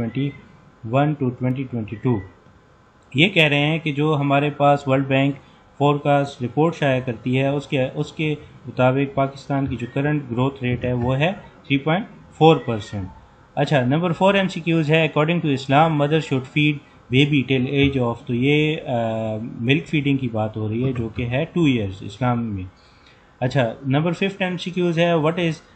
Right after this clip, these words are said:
twenty percent of three seventy-five?" तो जो ट्वेंटी परसेंट है थ्री सेवेंटी फ़ाइव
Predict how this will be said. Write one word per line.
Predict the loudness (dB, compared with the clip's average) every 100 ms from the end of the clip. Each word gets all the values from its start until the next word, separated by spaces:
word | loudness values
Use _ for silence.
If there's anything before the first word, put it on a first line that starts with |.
| -6 -2
twenty | 0 0
percent | 0 -2 -2 0
of | 0
three | 0 0 -2
seventy-five?" | 0 -2 -2 -6 -2 -2 -2
तो | -4 -2 0 0
जो | 0
ट्वेंटी | 0 0 -2 -2
परसेंट | -2 -2 -2 -4
है | -4
थ्री | -4 -4
सेवेंटी | -2 -2 -2 -4
फ़ाइव | -2 -2